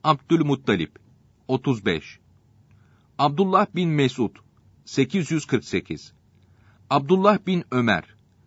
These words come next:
iki bin altı yüz otuz. Adi bin Hatim-i Tayi, altmış altı.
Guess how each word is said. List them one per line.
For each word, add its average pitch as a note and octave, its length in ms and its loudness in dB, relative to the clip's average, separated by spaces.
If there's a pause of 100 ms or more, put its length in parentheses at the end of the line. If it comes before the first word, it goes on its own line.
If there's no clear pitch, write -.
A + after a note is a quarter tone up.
(180)
iki C#3+ 280 -4
bin E3+ 140 0
altı C#3+ 320 0
yüz E3 220 -2
otuz. - 440 -8 (920)
Adi D3 440 2
bin F3+ 320 -2
Hatim-i D#3 540 0
Tayi, G#2 540 0 (540)
altmış B2+ 380 0
altı. G2 380 -2